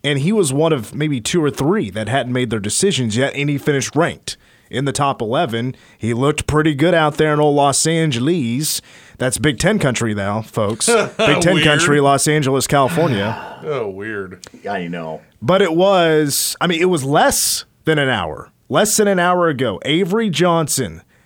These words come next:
Speaker 1: the number one recruit in the state of Kansas, made his commitment.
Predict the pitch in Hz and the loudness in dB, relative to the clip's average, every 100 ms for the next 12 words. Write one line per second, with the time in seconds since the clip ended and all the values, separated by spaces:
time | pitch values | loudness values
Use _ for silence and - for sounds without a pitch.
0 | _ 107 156 143 139 175 196 214 214 180 | _ 0 0 2 2 2 4 4 4 4
1 | 196 196 185 185 - 180 165 117 - 151 | 4 4 2 0 -2 0 2 0 -2 0
2 | 180 202 - 190 180 170 180 180 156 117 | 2 0 0 0 0 -2 -2 0 -2 -4
3 | - - - - - - - 120 151 196 | -6 -6 -8 -14 -20 -20 -8 -2 0 2
4 | 196 135 180 180 - 170 160 175 127 110 | 0 2 0 0 -2 0 2 2 0 -8
5 | - - | -8 -10